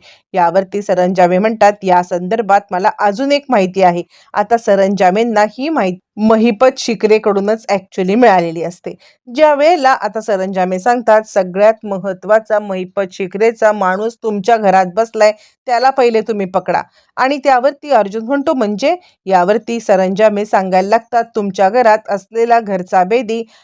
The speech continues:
ती म्हणजे आता इकडे, अ, तुमची सून, ती दुसरी सून तुमची आहे ना, तन्वी, तन्वी, त्या तन्वीचं सत्य शोधून काढायचं असेल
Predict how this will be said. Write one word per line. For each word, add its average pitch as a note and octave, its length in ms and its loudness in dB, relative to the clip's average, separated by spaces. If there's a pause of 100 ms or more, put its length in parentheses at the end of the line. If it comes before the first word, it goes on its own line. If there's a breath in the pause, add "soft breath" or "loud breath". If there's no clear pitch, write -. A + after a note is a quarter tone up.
(180)
ती C4+ 120 -2
म्हणजे C4+ 480 4
आता G#3 220 -2
इकडे, G#3+ 380 0 (240 soft breath)
अ, B3+ 220 4 (320)
तुमची C#4 360 -4
सून, C#4+ 400 0
ती - 460 -12 (140)
दुसरी G#3+ 480 0 (260)
सून A#3+ 320 4
तुमची A3+ 360 0
आहे A#3 220 2
ना, A#3 180 0 (440 soft breath)
तन्वी, A#3+ 440 -4 (240)
तन्वी, G3 360 -2 (300)
त्या C4 100 0 (120)
तन्वीचं B3 580 2
सत्य A3+ 420 0
शोधून C4 400 0
काढायचं A3+ 440 0
असेल B3 340 -2